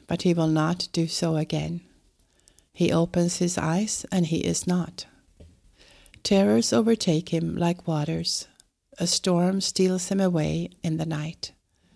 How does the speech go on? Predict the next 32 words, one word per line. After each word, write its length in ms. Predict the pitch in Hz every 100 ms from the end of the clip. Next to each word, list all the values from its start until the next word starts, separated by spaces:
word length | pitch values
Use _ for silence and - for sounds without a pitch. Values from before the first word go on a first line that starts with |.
| _ _ _ _ _ _ _ -
The 100 | -
east 340 | 220 240 -
wind 280 | 180 165 175
carries 400 | - 160 170 170
him 160 | 175 175
away, 480 | 175 156 156 165 - -
and 160 | 165
he 140 | 165 165
departs. 680 | 160 170 165 175 - - - _ _ _ _ _ _ _
It 140 | 185 180
sweeps 420 | - 196 196 -
him 180 | 185 -
out 220 | 175 175
of 100 | 170
his 180 | 156 -
place, 640 | 175 170 170 - - - - _ _ _ _ - _ _ _
for 200 | - 190
it 240 | 170 - -
hurls 340 | 220 233 -
at 180 | 175 175
him 300 | 175 170 180 -
and 120 | 165
does 220 | 165 -
not 220 | 165 170
spare, 500 | - - 190 175 160 - _ _ _ _ _ _ _ - _
as 180 | 175 175
he 140 | 196 196
flees 420 | - 190 202 -
away 360 | 214 170 160
from 260 | 165 - 165
his 220 | 160 170
hand. 420 | 170 165 160 170